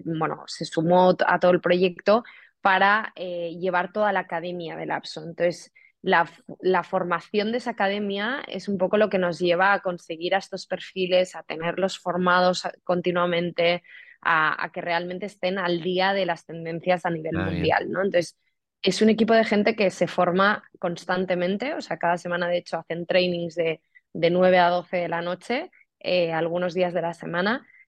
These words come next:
Speaker 1: em, y, y previamente, evidentemente, a ser coaches, eh, pasan por todo un proceso de selección, por todo un
Speaker 2: Ah,
Speaker 1: proceso de
Speaker 2: vale.
Speaker 1: formación.
Speaker 2: Sí.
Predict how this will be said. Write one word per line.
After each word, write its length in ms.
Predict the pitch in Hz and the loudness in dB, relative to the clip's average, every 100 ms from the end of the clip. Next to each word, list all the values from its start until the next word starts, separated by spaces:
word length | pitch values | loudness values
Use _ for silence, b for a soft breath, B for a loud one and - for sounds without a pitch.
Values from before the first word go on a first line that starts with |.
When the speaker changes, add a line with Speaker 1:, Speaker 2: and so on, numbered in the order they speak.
| _ - | _ -2
Speaker 1:
em, 600 | 190 185 175 170 165 180 - _ | 2 2 2 -2 -6 -8 -14 _
y, 640 | - 196 - 175 165 156 - | -2 -2 2 2 2 0 -4
y 40 | |
previamente, 640 | - 185 185 185 185 185 185 | 0 2 4 4 4 2 2
evidentemente, 720 | 165 175 170 175 175 170 165 | 2 0 2 0 0 -2 -4
a 100 | 156 | -2
ser 260 | 190 170 165 | -4 -4 -2
coaches, 640 | 180 180 208 226 254 - | -4 -4 -4 -4 -4 -10
eh, 320 | - 180 170 - | -8 -4 -4 -2
pasan 460 | 170 165 185 180 175 | -4 -2 -4 -4 -6
por 200 | 175 170 | -8 -4
todo 280 | 180 180 | 0 0
un 100 | 180 | 0
proceso 400 | 175 180 180 170 | -4 -6 -6 -2
de 100 | 180 | -2
selección, 680 | 180 175 175 - 185 196 214 | -2 -4 -6 -2 0 2 0
por 180 | 190 185 | -4 -8
todo 180 | - 196 | -2 -2
un 80 | 185 | -2
Speaker 2:
Ah, 0 | |
Speaker 1:
proceso 320 | 180 180 160 | -4 0 0
de 60 | |
Speaker 2:
vale. 40 | 165 | 0
Speaker 1:
formación. 720 | 180 175 175 190 196 220 | -2 -4 -2 2 4 4
Speaker 2:
Sí. 60 | 233 | 2